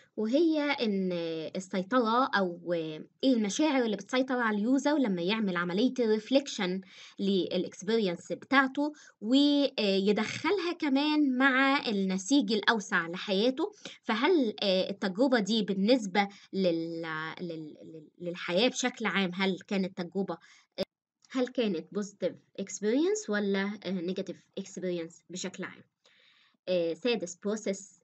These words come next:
آه، لعملية الانالايزنج ل-، لأي اكسبيرينس هي الريكاونتنج أو إعادة الفرد، ودي بتحصل لما، آه، أحكي عن التجربة دي لناس تانية، آه، ف-، آم، بعيد تجربتها في الذاكرة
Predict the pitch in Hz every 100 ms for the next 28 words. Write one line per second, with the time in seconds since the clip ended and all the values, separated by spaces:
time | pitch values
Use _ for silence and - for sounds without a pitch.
0 | - 170 156 151 156 165 147 175 151 -
1 | 101 147 156 165 196 190 165 160 151 160
2 | 165 - - 202 190 - - 170 226 277
3 | 330 320 233 226 226 208 208 196 180 202
4 | 190 233 214 202 170 120 - - - -
5 | 196 185 - 170 151 190 170 180 - 190
6 | 190 180 156 _ _ _ - - - 202
7 | 196 - 294 285 - 359 330 226 185 180
8 | 170 - 185 - 262 - - 240 196 175
9 | 180 175 214 202 180 190 180 165 165 185
10 | - 202 190 190 - - - - - -
11 | 185 170 170 202 180 170 - - 175 156
12 | 147 160 147 160 190 175 254 339 - 233
13 | 196 208 220 - 254 277 269 220 165 196
14 | 190 262 247 226 202